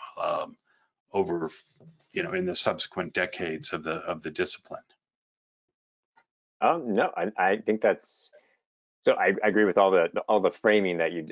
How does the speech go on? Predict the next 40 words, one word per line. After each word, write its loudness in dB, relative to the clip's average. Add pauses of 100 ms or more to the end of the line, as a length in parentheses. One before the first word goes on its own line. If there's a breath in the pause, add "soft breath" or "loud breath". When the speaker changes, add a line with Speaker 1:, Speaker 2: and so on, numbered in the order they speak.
Speaker 2:
uh, 2 (400)
you -6
know, -2
set 0
up 0
for 0
that -2
question. -2
I 0
would, -4
yeah, 2
add 2
other, 2
you -6
know, -4
we -8
could -10
look -4
at 2
other 0
case -2
studies -6
from -8
not 0
just -8
the 0
Speaker 1:
Sure. 0
Speaker 2:
United -4
States, -4
but -6
as -14
you're -14
pointing -6
out, -6
beyond, -2
uh, 0 (120)
beyond, -4
uh, -4
North -6
America -2